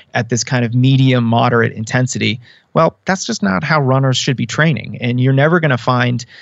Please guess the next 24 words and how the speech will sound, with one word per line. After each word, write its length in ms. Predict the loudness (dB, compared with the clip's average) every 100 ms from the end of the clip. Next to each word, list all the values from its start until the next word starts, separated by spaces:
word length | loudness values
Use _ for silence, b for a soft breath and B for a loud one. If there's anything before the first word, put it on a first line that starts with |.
| B _ -2
a 260 | 0 0
high 200 | -2 -2
school 540 | -2 -2 0 2 0 -2
or 140 | -6
a 40 | -4
college 640 | 0 2 2 0 -4 -6
cross 240 | -4 -4
country 320 | -4 -4 -2 -4
or 40 |
track 340 | -2 -2 -2
team 260 | -2 0 0
training 300 | 0 0 0
that 200 | 0 0
way. 220 | 0 0
You're 160 | -2 -4
never 340 | 0 2 2
gonna 160 | 0 -2
find 440 | -2 -2 -2 -4 B B _
a 80 | -8
professional 600 | -6 -4 0 0 0 2
runner 300 | 2 2 2
training 360 | 0 0 0 2
that 200 | 0 0
way. 340 | 0 0 -2